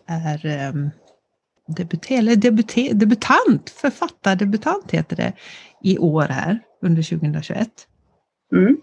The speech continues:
Speaker 2: det stämmer.
Speaker 1: Eh, du är med i två antologier, kan man väl kalla det. För ni är flera författare i de här båda böckerna. Som, som den ena kommer snart och den andra kommer ut i januari här.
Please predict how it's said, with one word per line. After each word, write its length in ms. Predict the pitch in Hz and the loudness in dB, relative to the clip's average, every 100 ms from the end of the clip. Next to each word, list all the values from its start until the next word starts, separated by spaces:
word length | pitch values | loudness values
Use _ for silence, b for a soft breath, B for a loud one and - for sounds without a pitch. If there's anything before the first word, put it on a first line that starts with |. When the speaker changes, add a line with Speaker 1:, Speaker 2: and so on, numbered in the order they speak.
| _ | _
Speaker 2:
det 80 | - | -2
stämmer. 360 | 254 - 214 196 _ _ - | 0 0 -2 -6 _ _ -6
Speaker 1:
Eh, 300 | 175 170 170 | -2 -2 -2
du 320 | 170 180 185 - | -2 -4 -6 -6
är 200 | 175 175 | -4 0
med 380 | 175 202 269 - | 2 2 0 -4
i 120 | 175 | -6
två 560 | - - 196 320 339 170 170 - - - | -6 -4 0 2 2 0 0 -4 -10 -2
antologier, 680 | 233 240 247 226 254 359 185 | 0 2 2 2 2 2 0
kan 160 | 196 | 0
man 120 | 185 175 | -2 -2
väl 100 | 170 | -2
kalla 280 | 165 160 | -2 -2
det. 140 | - 175 - _ - | -2 -4 -6 _ -4
För 60 | |
ni 100 | 196 | 2
är 80 | 202 | 2
flera 340 | 202 233 220 185 | 4 2 4 2
författare 560 | 185 180 175 - 180 | -2 -6 -6 -6 -6
i 100 | 185 | -6
de 160 | 185 170 | -4 -4
här 100 | 175 | -4
båda 500 | 170 - - - - | -8 -8 -6 -6 -6
böckerna. 600 | - 175 - - 87 - - _ _ | -8 -10 -8 -8 -6 -8 -12 _ _
Som, 320 | - 190 - | -10 -8 -8
som 300 | - 190 170 | -8 -4 0
den 140 | 185 202 | 2 4
ena 260 | 185 190 | 4 0
kommer 380 | 196 208 196 175 | 0 0 2 0
snart 420 | 170 185 180 175 | 0 -2 -2 -4
och 80 | 185 | -4
den 140 | 175 175 | -2 0
andra 240 | 165 165 | 0 -2
kommer 260 | 165 170 175 | -2 -2 -2
ut 160 | 160 | -4
i 20 | |
januari 480 | - - - 226 - | -4 -2 0 0 -2
här. 280 | 170 - 196 | -4 -4 -6